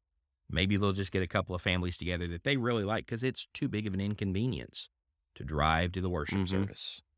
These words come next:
Speaker 1: What are
Speaker 2: Yeah.
Speaker 1: you gonna say to the father of that family to try to connect with him? And what would you say to an eldership that maybe has several families that are struggling with this line of thinking?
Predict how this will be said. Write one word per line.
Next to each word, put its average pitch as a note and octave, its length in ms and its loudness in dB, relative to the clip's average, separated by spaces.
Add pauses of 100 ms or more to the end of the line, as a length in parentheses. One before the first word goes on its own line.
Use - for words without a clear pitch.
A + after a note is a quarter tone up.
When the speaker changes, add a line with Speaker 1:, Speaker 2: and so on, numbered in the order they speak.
(1160)
Speaker 1:
What - 140 -2
are - 40 6
Speaker 2:
Yeah. C#4 80 4
Speaker 1:
you C4 60 2
gonna F#3+ 140 2
say B2 180 2
to G2+ 80 2
the E2+ 100 -4
father F#2 400 0
of F2+ 80 -4
that F2+ 200 -2
family F#2 320 0
to D#2 80 -2
try G2 180 -2
to F2+ 80 -2
connect E2+ 380 -4
with F#2 120 -6
him? D3+ 180 -2
And G2 220 -4 (300)
what B2+ 280 0
would F3+ 180 -4
you C3+ 100 0
say A#2+ 420 2
to G#2+ 180 -2
an F2+ 120 0 (100)
eldership A#2 720 0 (200)
that G2 160 -4
maybe B2 280 -2
has C#3 400 -4
several C3+ 360 0
families C#2+ 600 0 (360)
that F2+ 140 2
are E2 80 2
struggling F2+ 480 2
with D2+ 120 -2
this - 180 -4
line D#2 220 0
of - 100 -4
thinking? - 340 -6